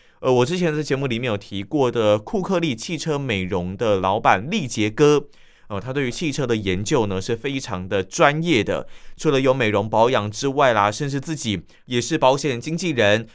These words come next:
然后呢还投资了鸡翅店啦、这个保养品店啦，就是跨足了很多元的领域。他就跟我说：“哎，这样子听起来，因为是在走一段时间才比较有机会出现这一些灯号。”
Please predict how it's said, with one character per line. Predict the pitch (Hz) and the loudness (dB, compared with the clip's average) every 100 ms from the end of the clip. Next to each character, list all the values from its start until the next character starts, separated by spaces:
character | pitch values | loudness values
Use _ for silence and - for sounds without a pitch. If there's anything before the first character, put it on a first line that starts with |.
| - | -8
然 | 113 110 | -4 -2
后 | 135 139 | 0 0
呢 | 117 | 0
还 | 110 110 | 0 -2
投 | 113 110 104 | -2 -2 -4
资 | 110 123 | -4 0
了 | 113 | 0
鸡 | 110 127 131 | -2 -8 -6
翅 | - 131 107 | -2 -2 -2
店 | 139 113 | 0 0
啦、 | 104 95 101 107 113 | 4 4 4 4 -2
这 | - | -8
个 | 110 107 101 | -2 2 2
保 | 101 117 127 | 4 4 6
养 | 139 151 | 2 0
品 | - 110 101 | -6 -6 -4
店 | 151 139 113 | -2 -2 2
啦， | 98 92 95 - _ | 4 4 2 -10 _
就 | - | -8
是 | 139 147 135 - | -2 -2 -2 -12
跨 | - 196 160 | 4 6 6
足 | 131 120 113 | 2 -4 0
了 | 113 | -2
很 | - 95 87 | -2 -8 -4
多 | 156 165 156 | 2 4 4
元 | 104 | 0
的 | |
领 | 98 82 | -4 -6
域。 | 104 92 - - - _ | -6 -6 -8 -20 -20 _
他 | 233 | -4
就 | 226 | 2
跟 | 226 208 | 2 2
我 | 95 | -2
说： | - 113 98 | -4 -2 0
“哎， | - 180 - - _ _ _ _ - | 0 -2 -4 -20 _ _ _ _ -8
这 | - 262 | -2 0
样 | 254 220 | 0 -2
子 | 175 175 160 | -6 -2 -2
听 | 156 - 214 226 | -2 -6 -8 -6
起 | 226 120 | -4 -2
来， | 95 95 | 0 0
因 | 117 196 | -2 -2
为 | 220 | -2
是 | 190 | 0
在 | 208 190 | 0 0
走 | - 120 98 | 0 0 0
一 | 110 | -2
段 | 156 160 | -2 -2
时 | - 120 | -4 -8
间 | 107 139 147 | -6 -4 -4
才 | 139 127 | -4 -4
比 | 98 | -2
较 | 110 107 | 0 0
有 | |
机 | 95 131 127 | -2 -6 -6
会 | 143 113 | -4 -6
出 | - 147 156 | -6 -8 -6
现 | 156 120 | -4 -4
这 | 107 120 | -2 -4
一 | 104 | -4
些 | - 107 | -2 -2
灯 | - 123 123 | 0 0 -2
号。” | 120 123 90 | -2 2 0